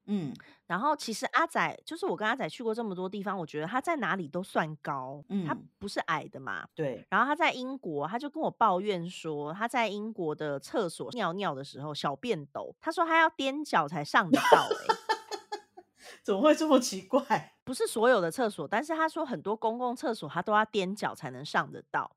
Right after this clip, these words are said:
Speaker 2: 然后我就觉得超好笑的，我就说：“所以你是因为腿很短吗？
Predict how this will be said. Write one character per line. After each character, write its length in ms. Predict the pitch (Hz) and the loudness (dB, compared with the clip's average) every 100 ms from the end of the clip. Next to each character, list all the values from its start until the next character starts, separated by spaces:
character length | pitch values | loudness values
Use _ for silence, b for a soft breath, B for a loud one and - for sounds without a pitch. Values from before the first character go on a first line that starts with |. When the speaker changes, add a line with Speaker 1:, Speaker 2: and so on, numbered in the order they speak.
| _ | _
Speaker 2:
然 100 | - | 0
后 60 | 320 | 0
我 40 | |
就 100 | 320 | 0
觉 120 | 392 277 | -2 0
得 140 | 262 | 0
超 280 | 262 330 349 | 0 2 4
好 180 | 302 190 | 4 2
笑 280 | - 294 | 0 0
的， 140 | 208 196 | 0 -2
我 100 | 180 | -2
就 120 | 247 | -4
说 140 | 320 359 | -6 -6
：“所 160 | 302 | -4
以 120 | 269 247 | -4 -2
你 140 | 202 | -4
是 160 | 175 247 | -4 -4
因 80 | |
为 140 | 277 277 | -2 -2
腿 260 | - 175 | 0 0
很 220 | 151 143 185 | 0 -4 -4
短 300 | - 160 131 | 2 2 2
吗？ 500 | 127 131 131 139 | -6 -6 -6 -8